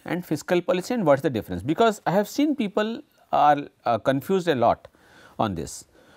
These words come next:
So, what is this monetary policy and what is fiscal policy? So, on basis of these attributes, right, we have divided. So, on basis of the tool, if you see,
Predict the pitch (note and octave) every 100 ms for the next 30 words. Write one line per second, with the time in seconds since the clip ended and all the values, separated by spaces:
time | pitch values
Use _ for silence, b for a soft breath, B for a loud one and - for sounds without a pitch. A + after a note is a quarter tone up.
0 | b - G3+ A#3 D#4+ D4+ B3+ E3+ D3+ G3
1 | G#3+ A#3+ A#3+ A3 G3+ D4 A3+ E3 G#3 -
2 | D3+ - A2+ - E2 D#2 - - _ b
3 | b b - A#3 - G3 G#3 D#3 G3 B3
4 | D4 G#3 A3+ G#3 - C#3+ - F#3+ F3+ A3
5 | C#3+ - - _ _ B2 E3+ - - C#3
6 | D#3 C#3 A#2 G#2 G#2 C3 - b b b
7 | - A#3+ A3 G3+ A3+ - C#4 C4+ - -
8 | A#3 C3 C3 - F3+ - G3+ A2+